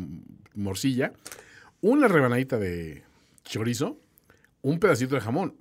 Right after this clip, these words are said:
Párale de contar, ese es, y el resto son unas cuantas faves por ahí y el caldo, ¿no? O sea, está, está toda mal servida. Pero esa re-, esa fabada de lata, que antes era una cosa que podías comprar en cualquier súper y esto, ¿eh? Ahora es un lujo.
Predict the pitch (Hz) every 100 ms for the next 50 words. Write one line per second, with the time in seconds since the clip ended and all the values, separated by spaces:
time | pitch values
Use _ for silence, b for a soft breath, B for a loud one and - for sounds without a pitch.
0 | - 131 226 185 113 156 147 110 160 139
1 | 92 107 110 139 156 165 160 135 156 185
2 | - 147 147 113 131 131 135 - 98 92
3 | 156 220 98 82 80 82 71 82 98 113
4 | 127 - - - _ 131 - 180 214 170
5 | 160 143 113 104 80 _ b b b b
6 | b b b - 185 285 339 311 196 -
7 | 220 294 294 - - 135 151 175 143 123
8 | 120 135 175 220 262 247 254 240 196 190
9 | 175 151 147 160 165 143 147 156 131 110
10 | 135 127 127 131 107 107 117 110 135 202
11 | b b b 165 240 254 233 294 294 151